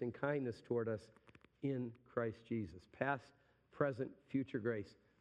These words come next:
all in Christ. And finally, and mo-, and maybe most practically, being in Christ will guard us from the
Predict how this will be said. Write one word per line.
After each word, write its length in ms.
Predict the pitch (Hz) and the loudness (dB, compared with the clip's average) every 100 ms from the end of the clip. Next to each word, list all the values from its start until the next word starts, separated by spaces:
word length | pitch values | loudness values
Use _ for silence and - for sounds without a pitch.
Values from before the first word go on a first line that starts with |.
| _ - | _ -2
all 280 | 120 113 | 0 2
in 100 | 110 | 0
Christ. 440 | 98 113 92 80 - _ _ _ - | 0 -2 -2 -6 -16 _ _ _ 0
And 120 | 147 - - | 0 0 0
finally, 480 | 196 208 143 117 | 2 2 2 0
and 100 | 113 | 2
mo-, 180 | 127 151 - | 2 2 2
and 120 | 143 | 2
maybe 240 | 170 170 | 2 2
most 280 | 160 147 - | 2 0 -2
practically, 640 | - 135 127 - 110 104 85 - _ _ _ _ _ _ - | -2 -2 -2 -4 -6 -6 -8 -12 _ _ _ _ _ _ -2
being 320 | 143 170 185 - | 2 2 0 -2
in 340 | 151 170 175 160 | 0 2 0 -4
Christ 640 | - 156 143 107 104 - - - _ - | 0 0 2 -2 -4 -10 -20 -20 _ -4
will 140 | 131 | -2
guard 380 | 127 135 135 151 | 0 0 2 2
us 140 | 156 143 - - _ _ _ _ | 0 -2 -8 -20 _ _ _ _
from 160 | - 127 | -2 0
the 120 | 113 | 0